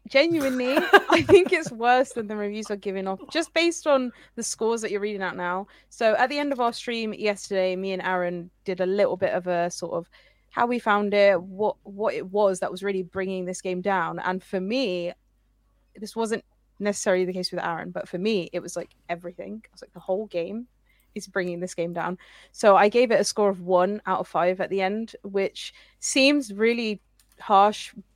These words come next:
Speaker 1: based on the stream, because from Aaron's perspective, it seemed a little bit more, like, playable on the Xbox Series X. But I played it on P C, where it was basically unplayable. And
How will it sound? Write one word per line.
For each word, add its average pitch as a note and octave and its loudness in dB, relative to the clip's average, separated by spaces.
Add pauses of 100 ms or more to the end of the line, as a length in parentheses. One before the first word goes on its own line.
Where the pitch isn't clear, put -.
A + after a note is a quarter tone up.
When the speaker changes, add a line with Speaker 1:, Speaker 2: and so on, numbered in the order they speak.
(600)
Speaker 1:
based A3+ 2
on G#3+ 0
the G#3 -4
stream, G#3 -2
because G3 -8
from G#3 -6
Aaron's G3 -2
perspective, F#3+ -4
it - -8
seemed G3+ -4
a F#3+ -4
little F#3 -4
bit F#3 -8
more, F#3+ 0
like, - -2
playable G3+ 0
on A3+ -4
the A#3 -4
Xbox A3 -8
Series A#3 -4
X. B3 -4 (280)
But - 0
I C#4+ 10
played C4+ 4
it D#3+ 2
on G3+ -4
P G3+ -10
C, F#3 -6 (260)
where G3+ 4
it - 6
was F#3+ -4
basically F#3+ -4
unplayable. E3 -4 (320)
And G3+ 4